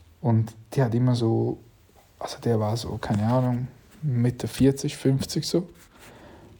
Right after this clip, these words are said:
Der hat immer so recht freizügige Fotos gemacht von so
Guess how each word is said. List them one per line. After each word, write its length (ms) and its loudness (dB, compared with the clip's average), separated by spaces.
Der 80 6
hat 120 -4
immer 280 4
so 360 4
recht 320 -2
freizügige 920 2
Fotos 400 2
gemacht 340 2
von 160 -2
so 400 -2